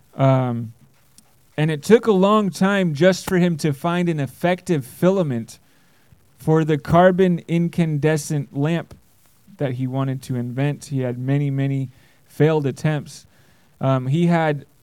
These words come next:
what they considered to be countless different materials that he tried, and as each one failed, he would toss it out his window.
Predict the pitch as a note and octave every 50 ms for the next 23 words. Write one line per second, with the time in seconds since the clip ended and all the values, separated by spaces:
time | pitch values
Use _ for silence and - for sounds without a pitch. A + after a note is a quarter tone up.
0 | _ _ _ _ _ _ _ - D3 D#3+ D#3 D3 E3+ E3 D3+ D3 D#3 C#3 - E3+
1 | D#3+ D#3 D3 C3+ C#3+ C3+ C#3+ C#3 B2 - - - G3 G3+ G#3 D3+ - G3 F3 D#3+
2 | D3+ D3 - - - - D#3 D#3+ E3+ D3+ - E3 D3+ A#2 C3+ B2+ A#2 - - E3
3 | E3+ E3+ D#3+ D3+ C#3+ C3 A#2+ C3+ C3 A2+ B2 B2+ B2 A2+ - - D3+ D3 D3 C#3
4 | C#3 C3+ C3+ C#3 C#3+ C#3 C3 D3 E3+ F#3 F#3 - - F3 F#3 F3+ E3+ D#3 C#3 -
5 | - F3 F3 F3 E3 D3+ C#3 C3 B2 A#2 - _ - _ _ _ _ _ _ -
6 | F3 F#3+ F#3 F#3+ F3+ E3+ C#3 - E3+ F3+ F#3 F#3+ F3+ - G3 F#3 - - E3 E3
7 | E3 D3+ D3 D#3+ D#3 C#3+ C#3 C3+ C#3 E3 F3+ F3+ D#3+ C#3 B2 A#2 A#2 B2 C3